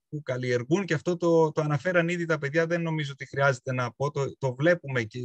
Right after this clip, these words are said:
στα πρόσωπά τους, αλλά έχει να κάνει ότι ανέφερα προηγουμένως ότι είναι τέσσερα αγωνίσματα με την έννοια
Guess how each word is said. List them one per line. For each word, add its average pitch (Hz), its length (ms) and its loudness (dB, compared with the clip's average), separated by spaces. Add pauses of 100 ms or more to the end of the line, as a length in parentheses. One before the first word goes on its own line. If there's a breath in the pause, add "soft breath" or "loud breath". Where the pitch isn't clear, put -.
(360)
στα - 400 -8
πρόσωπά 156 640 2
τους, 156 280 -4 (640 soft breath)
αλλά 147 680 0 (220)
έχει 202 320 -8
να 196 140 -6
κάνει 214 240 -2
ότι 196 380 -4
ανέφερα 180 380 -2
προηγουμένως 170 500 -4
ότι - 120 -10
είναι 185 140 -4
τέσσερα 185 440 -2
αγωνίσματα 151 800 -2
με 170 140 -2
την 143 220 -6
έννοια 151 500 0